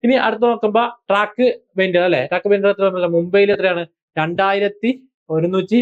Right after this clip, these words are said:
അറുപത്തിനാല് വേക്കൻസി. ഏറ്റവും കൂടുതൽ വേക്കൻസിയുടെ പോസ്റ്റാണ് ഇത് നമ്മുടെ ട്രാക്ക് വെയിൻഡർ കേട്ടോ.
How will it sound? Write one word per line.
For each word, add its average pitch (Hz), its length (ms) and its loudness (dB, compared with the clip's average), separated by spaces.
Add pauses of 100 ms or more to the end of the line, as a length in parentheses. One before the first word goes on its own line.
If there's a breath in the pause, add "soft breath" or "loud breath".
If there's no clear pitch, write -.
അറുപത്തിനാല് 147 380 0
വേക്കൻസി. 127 260 -4 (360 soft breath)
ഏറ്റവും 208 280 0
കൂടുതൽ 220 180 2
വേക്കൻസിയുടെ 196 420 0
പോസ്റ്റാണ് 175 400 -2
ഇത് 156 100 4 (500)
നമ്മുടെ 165 280 0
ട്രാക്ക് 156 360 0 (500)
വെയിൻഡർ 139 240 -4
കേട്ടോ. 180 160 -2